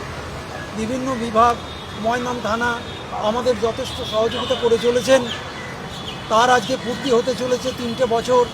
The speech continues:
আগামী সোমবার ষোলোই জুন দু হাজার পঁচিশ। সেদিনও আমাদের সুরক্ষা দেবেন ময়দান থানা এবং বিভিন্ন বিভাগ সংশ্লিষ্ট।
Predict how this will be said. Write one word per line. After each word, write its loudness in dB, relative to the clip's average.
আগামী 0
সোমবার 2
ষোলোই 2
জুন 0
দু 2
হাজার 4
পঁচিশ। -8
সেদিনও 4
আমাদের 4
সুরক্ষা 6
দেবেন 4
ময়দান 0
থানা 4
এবং 2
বিভিন্ন 0
বিভাগ 4
সংশ্লিষ্ট। -4